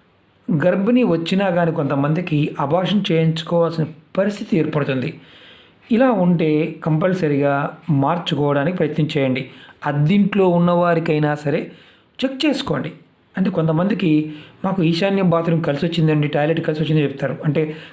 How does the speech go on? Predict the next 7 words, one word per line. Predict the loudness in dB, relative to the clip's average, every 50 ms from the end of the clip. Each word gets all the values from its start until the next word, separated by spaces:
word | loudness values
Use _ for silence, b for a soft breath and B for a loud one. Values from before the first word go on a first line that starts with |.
| B -4
కరెక్ట్గా | -4 -4 -4 -6 -8 -4 0 2 2 2
మరి | 2 2 0 0 -2 -4 -6 -10 -4 -2
ఈశాన్యం | -2 0 0 0 0 2 2 2 2
అంటే | 2 0 0 -2 -4 0 2
ఈ | 2 4 4
మూల, | 4 2 2 2 2 0
కరెక్ట్గా | -2 -2 -4 -6 -6 -6 -10 -8 -4 -2 0 2 0 0 -2